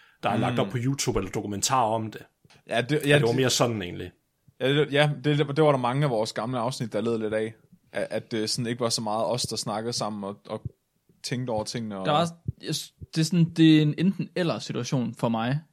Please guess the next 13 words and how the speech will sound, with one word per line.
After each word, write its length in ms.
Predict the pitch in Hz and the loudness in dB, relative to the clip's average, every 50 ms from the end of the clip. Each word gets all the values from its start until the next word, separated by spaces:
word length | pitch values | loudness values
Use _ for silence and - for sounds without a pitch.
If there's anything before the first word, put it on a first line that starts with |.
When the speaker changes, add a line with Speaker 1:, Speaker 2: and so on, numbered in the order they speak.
| _ _ - | _ _ -8
Speaker 3:
i 280 | 131 120 113 117 113 - - | -6 -4 -4 -4 -4 -6 -4
det, 120 | - 127 123 | -2 0 0
jeg 100 | 120 120 | 2 2
har 60 | 123 | 2
hørt 160 | 123 123 120 | 0 -2 -4
i 40 | 113 | -6
det 80 | - - | -6 -8
gamle 240 | 101 104 117 - | -6 -6 -4 -4
afsnit. 260 | 82 120 - - - - | -6 -6 -8 -10 -12 -6
Enten 540 | - 151 185 202 - - 220 180 139 147 - _ _ _ _ _ | -4 -4 -4 -4 -4 -2 -2 -2 0 -2 -4 _ _ _ _ _
så 140 | - 165 | -6 -4
sidder 220 | 143 - 180 165 127 | -2 2 2 2 2
vi 200 | 120 120 110 | 2 0 -2